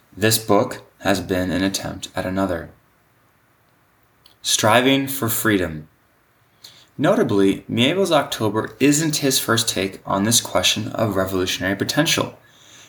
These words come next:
Here's an excerpt from the third book in his fictional Boss Log universe, Iron Council, where a cast of disparately motivated characters collectively fights for change.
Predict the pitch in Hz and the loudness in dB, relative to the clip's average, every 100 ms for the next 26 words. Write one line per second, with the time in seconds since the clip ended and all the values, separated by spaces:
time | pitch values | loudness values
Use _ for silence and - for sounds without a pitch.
0 | - - 190 202 - 120 113 117 113 113 | -4 2 4 4 2 2 2 0 0 -2
1 | 107 104 104 104 95 92 95 95 90 - | -2 2 2 2 0 -2 -2 -2 -2 -2
2 | 98 - 95 95 - 87 92 - - 90 | -2 0 0 -2 0 0 0 0 2 2
3 | 90 98 127 95 - - - - _ - | 2 2 2 0 -4 -6 -8 -14 _ -2
4 | 92 90 - - - - - - _ - | -2 -2 -4 -2 -2 -2 -6 -20 _ -20
5 | - - 104 104 101 - 170 180 - 110 | -20 -4 2 4 2 0 0 0 -2 -4
6 | 92 - 147 - 143 120 117 113 107 98 | -2 0 0 0 0 2 4 4 4 2
7 | 101 101 - 92 - 90 - - 101 113 | 2 0 0 -2 -2 -4 -4 0 2 2
8 | 113 98 101 95 - 87 - - - 104 | 0 0 0 0 -2 -2 -4 -4 -2 -2
9 | 90 80 80 - | -4 -6 -10 -10